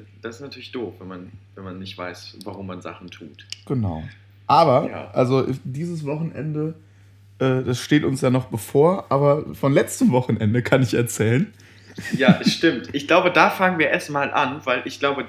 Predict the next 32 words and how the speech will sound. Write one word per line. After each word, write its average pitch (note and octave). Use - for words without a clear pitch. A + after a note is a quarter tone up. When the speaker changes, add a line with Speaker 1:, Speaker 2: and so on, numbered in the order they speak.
Speaker 1:
dein E3
letztes A#2
Wochenende A2
ist -
definitiv C#3+
eines C3
der A#2
besten A#2
Wochenenden, A#2
die A#2
man A2+
nur A2
haben A#2+
kann. D3+
Speaker 2:
Ich, -
ich E3+
muss G3+
ganz G3
ehrlich F3
sagen, E3
ich D#3+
hatte E3+
mir F#3
das D#3
alles F3
spektakulärer C#3+
vorgestellt. G2+
Also A2
ich -
bin D#3+
ein D#3
bisschen, F3+